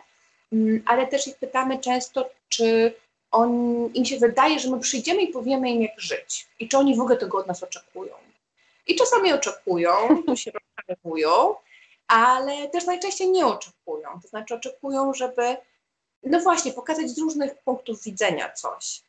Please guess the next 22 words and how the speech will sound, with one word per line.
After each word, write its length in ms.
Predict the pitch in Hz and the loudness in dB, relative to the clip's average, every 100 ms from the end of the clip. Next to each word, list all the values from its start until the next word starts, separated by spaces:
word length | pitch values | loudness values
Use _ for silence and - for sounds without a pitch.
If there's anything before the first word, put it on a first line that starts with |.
| _ _ 233 | _ _ -4
No 140 | 240 | -2
bo 140 | 247 | 0
to, 160 | 277 349 | 2 2
jak 180 | 330 302 | 2 4
my 180 | 294 254 | 2 4
żyjemy, 500 | 220 220 208 208 226 | 4 4 4 2 0
no 140 | 240 | 0
to 120 | 277 | -2
też 360 | 277 302 277 - | -4 -2 -2 0
nam 260 | 302 359 | 2 4
się 120 | 349 247 | 2 0
wydaje, 400 | 226 196 185 185 | -2 0 0 -2
że 60 | |
to 100 | 190 | -6
jest 100 | 185 | -8
jakoś, 360 | 190 196 190 - | -10 -10 -8 -6
e, 40 | |
e, 600 | - 190 - - - 208 - | -4 -4 -4 -4 -4 -4 0
ważne 760 | 208 208 202 208 196 190 190 | 4 4 2 -4 -2 0 2
i, 260 | 180 - 226 | 0 -6 -10
i 40 | |
słuszne, 720 | - - 240 - 180 147 165 | -8 -4 0 0 0 -2 -2